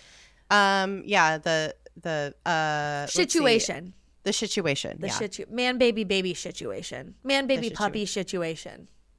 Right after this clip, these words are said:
Speaker 1: Yeah. So that's, uh, those are the four stories. Let us know which one you think is real, and we'll let you know next week what
Speaker 2: Love it.
Speaker 1: the answer is. All right. Well, that's it.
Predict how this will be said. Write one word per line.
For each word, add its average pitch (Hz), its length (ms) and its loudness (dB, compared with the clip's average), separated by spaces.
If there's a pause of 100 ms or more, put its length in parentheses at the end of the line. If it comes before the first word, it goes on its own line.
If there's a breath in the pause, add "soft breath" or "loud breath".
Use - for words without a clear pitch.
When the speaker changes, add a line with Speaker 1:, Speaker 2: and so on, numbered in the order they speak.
(140)
Speaker 1:
Yeah. 156 280 -2 (720)
So - 160 -4
that's, 233 320 0
uh, 233 520 4
those 226 160 -2
are 247 80 -2
the 226 100 -4
four 226 240 -4
stories. 240 680 -4
Let 196 140 -2
us 202 240 -4
know 214 200 0
which 220 240 -6
one 214 280 -2
you 220 140 -2
think 208 440 -8
is 175 320 -4
real, 247 480 -2
and 180 880 -4 (800)
we'll 170 300 -8
let 170 220 -8
you 190 80 -8
know 185 100 -6
next 190 240 -8
week 240 160 -8 (260)
what 175 120 -6
Speaker 2:
Love 180 120 -4
it. 180 160 -6
Speaker 1:
the 190 280 -10
answer 220 260 -8
is. - 400 -12 (160)
All 214 80 6
right. 381 260 4
Well, 208 200 4
that's 240 260 4
it. 349 220 -2